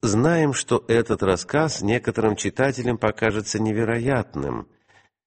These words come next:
но не находим ли мы множество подобных случаев в повествованиях о житиях святых, которые Святой Церковью приняты за истинные?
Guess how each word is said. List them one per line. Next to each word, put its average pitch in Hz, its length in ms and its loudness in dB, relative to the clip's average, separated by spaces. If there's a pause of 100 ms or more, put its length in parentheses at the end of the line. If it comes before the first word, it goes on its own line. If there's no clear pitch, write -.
(380)
но 120 460 4
не 101 140 2
находим 131 680 2
ли 120 120 2
мы 117 180 2
множество 104 760 2
подобных 87 640 0
случаев 104 640 -4 (340)
в - 80 -20
повествованиях 92 1120 0
о 92 120 -2
житиях 85 480 -4
святых, 87 640 -6 (480)
которые 101 480 2
Святой 98 420 0
Церковью 117 760 -2
приняты 107 500 -2
за 110 160 -2
истинные? 64 760 -8